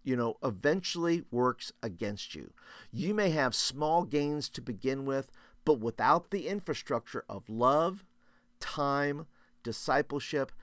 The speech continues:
and relationship, anything you build for your student ministry will fail. Likewise, anything you build with your student ministry, with student input, all those kind of good things,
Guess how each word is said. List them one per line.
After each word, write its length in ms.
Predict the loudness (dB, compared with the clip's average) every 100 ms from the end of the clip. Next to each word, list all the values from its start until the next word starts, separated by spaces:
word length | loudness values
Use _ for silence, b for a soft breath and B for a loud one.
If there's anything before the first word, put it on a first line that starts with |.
| b
and 140 | -4 -2
relationship, 680 | 2 2 2 -2 0 0 0 b b b 2
anything 600 | 4 4 2 0 -2 -2
you 220 | 0 0
build 360 | 4 4 2 -2 -16
for 480 | -14 0 6 8
your 240 | 6 2 0
student 480 | -2 -4 -2 -4 -4
ministry 560 | -4 -4 -4 -4 -4 _ _
will 260 | 2 2 2
fail. 540 | -2 -6 -4 -10 -18 _ b b
Likewise, 760 | 2 8 8 6 0 0 -2 -6 -4
anything 540 | 0 0 0 -2 -4
you 180 | -2 0
build 380 | 2 4 4 2
with 600 | -2 -6 0 4 4 4 0 -6
your 200 | -2 -2
student 380 | -2 -2 -2 -2
ministry, 500 | -4 -4 -6 -8 -10 b b b
with 400 | -10 0 2 2
student 420 | -2 -2 -2 0 -2
input, 500 | -4 -2 -2 -2 -2
all 220 | 2 4 4
those 220 | 2 0
kind 160 | -2
of 60 | -2
good 180 | -4 -4
things, 320 | -6 -6 -14